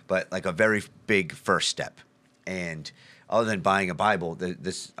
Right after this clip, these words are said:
we're hoping this episode could be used 'cause I recently had an interaction with someone that got saved, and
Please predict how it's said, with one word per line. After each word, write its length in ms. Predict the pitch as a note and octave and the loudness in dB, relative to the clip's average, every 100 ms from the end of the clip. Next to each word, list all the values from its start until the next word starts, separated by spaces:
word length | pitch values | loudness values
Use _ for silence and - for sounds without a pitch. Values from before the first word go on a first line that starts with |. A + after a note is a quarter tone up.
| D#2 | -6
we're 140 | F#2 | -2
hoping 260 | G2+ G2 F2 | 0 -2 -4
this 120 | F#2 | -2
episode 280 | F2 F2 E2 | -2 -4 -6
could 140 | E2+ | -6
be 80 | E2+ | -6
used 440 | F2+ C#3 A2+ - | -4 -2 -2 -4
'cause 140 | G#2+ - | -4 0
I 100 | G2+ | 0
recently 340 | G2+ F#2+ F#2 | 0 -4 -4
had 180 | F#2 E2+ | -2 -2
an 80 | C#2+ | -4
interaction 460 | E2+ E2+ D#2+ - | -4 -2 -2 -4
with 80 | E2 | -10
someone 260 | D#2+ E2+ F2 | -8 -8 -8
that 160 | D#2+ | -8
got 180 | E2 - | -10 -4
saved, 320 | G#2 A2+ F#2 | -2 -2 -4
and 160 | E2 | -8